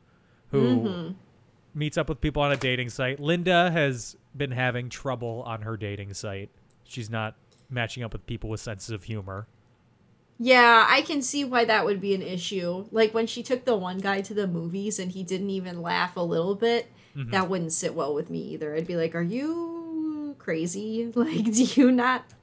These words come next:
Speaker 2: like fun?"
Speaker 1: And then she goes on a date with George Clooney, who is everything that she could hope for, everything that she
Speaker 2: Mm-hmm.
Speaker 1: could want. Another himbo.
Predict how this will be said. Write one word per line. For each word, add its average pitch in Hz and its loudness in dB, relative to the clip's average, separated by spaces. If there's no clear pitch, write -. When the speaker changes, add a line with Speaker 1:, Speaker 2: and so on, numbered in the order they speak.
Speaker 2:
like 175 -4
fun?" 180 -2
Speaker 1:
And 147 -2
then 143 2
she 156 -2
goes 151 0
on 151 0
a 135 0
date 147 0
with 131 -6
George 135 -4
Clooney, 135 -2
who 131 2
is 117 -2
everything 165 0
that 110 -6
she 107 -8
could 95 -12
hope 92 -12
for, 95 -12
everything 147 2
that - -2
she 202 -4
Speaker 2:
Mm-hmm. 85 -6
Speaker 1:
could 87 -10
want. 95 -14
Another 233 4
himbo. 117 0